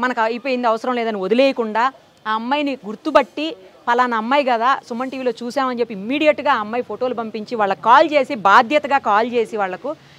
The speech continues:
తల్లిదండ్రులకి క్షేమంగా, అంటే తండ్రి లేడనుకోండి, వాళ్ళ కుటుంబ సభ్యులకి క్షేమంగా అప్పజెప్పటం అనేది చాలా గ్రేట్ అండి. సరే ఎవరు చేసినా సరే మొత్తానికైతే సుమన్ టీవీ వ్యూవరే కాబట్టి మీ అందరికీ కూడా మరొక్కసారి వేల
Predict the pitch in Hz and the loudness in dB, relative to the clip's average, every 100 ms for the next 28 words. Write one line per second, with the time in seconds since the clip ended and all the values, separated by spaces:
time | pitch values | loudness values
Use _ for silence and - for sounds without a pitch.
0 | - - 254 294 294 277 262 - 220 254 | -14 -2 2 2 0 -4 -8 -8 -4 -2
1 | 277 269 226 - 196 208 226 214 226 240 | 0 0 0 -2 -8 -8 -6 -4 -2 -2
2 | 220 214 202 220 415 - 240 226 220 269 | -4 -6 -8 -8 -8 -2 0 0 -4 -6
3 | 269 247 233 240 - 240 262 302 294 233 | -4 -4 -6 -8 -8 -6 -4 -4 0 0
4 | - 247 254 254 247 226 214 220 254 - | 0 -6 -4 -4 -6 -8 -8 -8 -10 -14
5 | - _ _ 220 208 233 190 202 233 254 | -20 _ _ -4 -2 -2 -2 -2 -2 -4
6 | 220 262 - _ - 226 226 220 233 277 | -6 -8 -12 _ -4 -2 0 0 0 0
7 | 285 277 269 254 233 262 294 - 208 208 | -4 -2 -4 -4 -4 -4 -6 -8 -10 -8
8 | - 247 233 226 247 233 - - 202 220 | -6 -6 -6 -4 -2 -4 -6 -12 -12 -8
9 | 240 240 220 190 196 214 208 185 180 175 | -8 -8 -8 -8 -6 -6 -6 -6 -8 -10
10 | 269 285 - _ _ 196 208 214 190 254 | -12 -12 -14 _ _ -12 -6 -6 -4 0
11 | 285 277 254 240 269 269 - 196 196 226 | 0 0 -4 0 2 0 -4 -12 -6 -4
12 | 254 - 240 233 247 269 190 151 208 208 | -6 -4 -2 4 4 2 -4 -8 -14 -16
13 | 220 190 - - 247 190 - _ - 214 | -16 -18 -18 -20 -20 -20 -20 _ 0 6
14 | 277 | 8